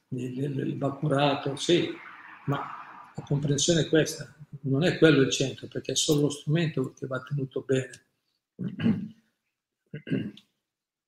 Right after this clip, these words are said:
Però dice, chi è saggio non dà molta importanza né al corpo materiale né alla mente, e, e anche non solo quindi a quello, cioè gli impulsi della mente e del corpo, ma neanche alla felicità e al dolore, felicità e il dolore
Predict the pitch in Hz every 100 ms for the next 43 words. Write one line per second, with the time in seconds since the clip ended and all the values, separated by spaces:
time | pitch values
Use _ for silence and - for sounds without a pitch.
0 | _ 151 160 131 - 147 139 - 165 -
1 | 151 156 139 139 139 143 160 160 131 139
2 | - 135 131 - 147 139 - - - -
3 | 160 156 156 156 160 147 143 143 143 156
4 | 185 139 143 131 147 160 131 139 131 -
5 | - - - 135 143 190 160 - - _
6 | _ _ 160 160 - 180 - 147 131 123
7 | 120 - _ - - 151 131 127 170 170
8 | - - 139 127 127 151 147 - 135 127
9 | 127 131 131 127 - 131 127 - 160 135
10 | 165 185 151 208 - 147 - 139 135 -
11 | - 185 147 147 160 208 143 123 - -
12 | - - _ _ - - 139 135 - 139
13 | 170 139 139 175 175 143 - -